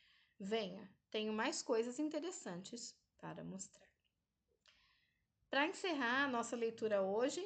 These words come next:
tem um Você Sabia? <clears throat> Você sabia que o picles e as azeitonas são alguns produtos vegetais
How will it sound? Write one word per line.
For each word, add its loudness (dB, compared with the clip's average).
tem 0
um 2
Você 4
Sabia? -2
<clears throat> -10
Você 6
sabia 4
que 2
o 4
picles 2
e 2
as 4
azeitonas 4
são 0
alguns 2
produtos -2
vegetais 0